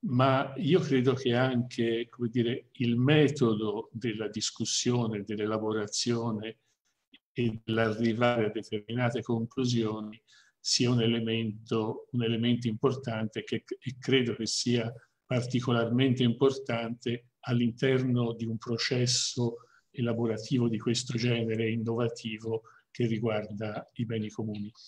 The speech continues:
Quindi, ripeto, sono, sono rimasto colpito da questa, da questa cosa, eh, di, da queste due frasi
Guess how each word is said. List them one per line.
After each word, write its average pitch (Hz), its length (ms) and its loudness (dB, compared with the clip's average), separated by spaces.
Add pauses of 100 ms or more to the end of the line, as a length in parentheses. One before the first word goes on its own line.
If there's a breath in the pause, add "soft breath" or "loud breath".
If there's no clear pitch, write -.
(240 loud breath)
Quindi, 123 560 2
ripeto, 123 380 0
sono, 131 460 0 (440)
sono - 260 0
rimasto 139 460 4
colpito 147 580 4
da 127 200 4
questa, 123 480 2
da 120 160 -2
questa 120 720 0
cosa, 135 720 4 (360 soft breath)
eh, 117 420 2
di, 113 120 -6 (120)
da - 160 -8
queste 123 300 0
due 127 160 4
frasi 131 840 2